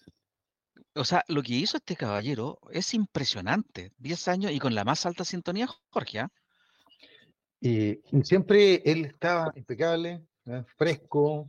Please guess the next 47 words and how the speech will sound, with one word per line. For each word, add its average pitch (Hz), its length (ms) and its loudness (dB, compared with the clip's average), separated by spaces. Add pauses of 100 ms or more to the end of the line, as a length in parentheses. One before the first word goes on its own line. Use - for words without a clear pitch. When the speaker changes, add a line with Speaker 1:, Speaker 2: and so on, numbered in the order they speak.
Speaker 2:
eh, 110 480 -6
gracioso, 120 800 -2 (160)
animoso. 127 720 -2 (360)
O - 80 -20
sea, 151 220 4
nunca 208 500 2
lo 220 160 6
vimos, 214 460 -2
eh, 180 300 -10 (320)
o - 60 -20
sea, - 140 -10 (960)
no 151 80 -8
sé, 254 120 -16
pues, 143 140 -14
gente 220 160 -8
animando 196 300 2
bien. 175 200 4 (480)
Oye, 220 160 0
ya 208 120 6
que 208 40 4
mencionaste 208 380 2
Sábado 208 180 4
Gigante, 202 480 -4
eh, 165 220 -2 (300)
en 147 60 -4
algún 185 180 0
minuto 196 240 0
fueron 214 180 0
competencia, 214 540 0
no 123 120 -10
con 170 140 -8
este 202 180 -6
programa 208 280 2
que 220 80 -2
tú 202 100 -8
señalas, 202 380 -6 (320)
sino 151 100 -6
que 151 60 -4
Mm. - 20 -6
estaba 156 260 2
viendo 156 280 -2
acá 160 200 0
que 175 300 -4 (240)
en 131 520 -6
mil 143 120 -6
novecientos 156 320 -6
setenta 170 500 -2